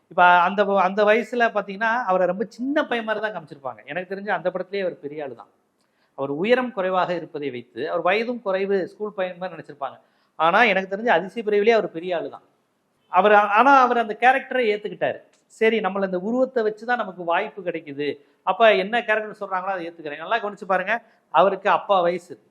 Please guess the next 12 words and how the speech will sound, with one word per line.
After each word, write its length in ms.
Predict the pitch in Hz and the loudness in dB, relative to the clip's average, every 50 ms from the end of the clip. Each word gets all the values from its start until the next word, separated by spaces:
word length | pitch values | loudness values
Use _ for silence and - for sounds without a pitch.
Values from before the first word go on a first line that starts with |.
| _ _ - | _ _ -8
அவர் 120 | 151 156 | -4 -2
அப்பா 300 | 151 147 - - 208 202 | -2 0 2 2 0 2
கேரக்டரா 380 | 196 190 190 185 185 - 190 185 | 2 0 0 0 0 -2 -2 -2
எதுலையுமே 300 | 170 165 170 175 175 160 | -2 -4 -6 -6 -6 -8
நடிச்சிருக்க 260 | 151 147 - 156 147 | -8 -10 -14 -18 -12
மாட்டார். 320 | 143 139 123 120 110 - _ _ _ _ _ _ _ _ - | -10 -10 -10 -10 -12 -16 _ _ _ _ _ _ _ _ -4
அப்பா 280 | 147 - - 196 190 185 | -4 0 2 0 0 2
கேரக்டராவோ 400 | 180 170 170 170 - 170 170 175 | 0 -2 -2 -2 -4 -2 0 0
அண்ணன் 280 | 165 151 156 165 165 | 0 0 -2 -4 -6
கேரக்டராவோ 540 | 156 156 151 143 - 147 139 139 131 123 117 - _ _ _ _ _ _ _ _ _ _ - | -4 -4 -4 -4 -4 -4 -4 -4 -4 -4 -8 -14 _ _ _ _ _ _ _ _ _ _ -6
எல்லாமே 380 | 202 202 226 220 220 233 240 233 | 0 2 4 4 4 4 2 2
ஒரு 180 | 220 214 208 | 2 4 4